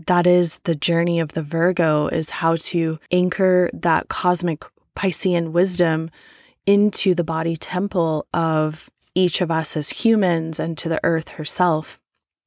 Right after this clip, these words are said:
So there's this holding of tension between the two realms. And quite often when we think of The Matrix,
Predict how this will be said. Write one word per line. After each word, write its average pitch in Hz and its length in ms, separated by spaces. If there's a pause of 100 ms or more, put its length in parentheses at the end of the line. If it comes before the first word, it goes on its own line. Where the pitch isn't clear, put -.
(340)
So 208 200
there's 214 240
this 196 240 (380)
holding 220 440
of 170 140
tension 208 440
between 175 360
the 170 80
two 170 240
realms. 185 600 (320)
And 196 220
quite 202 280
often 202 360
when 175 140
we 170 100
think 180 320
of 160 400
The 175 100
Matrix, 170 880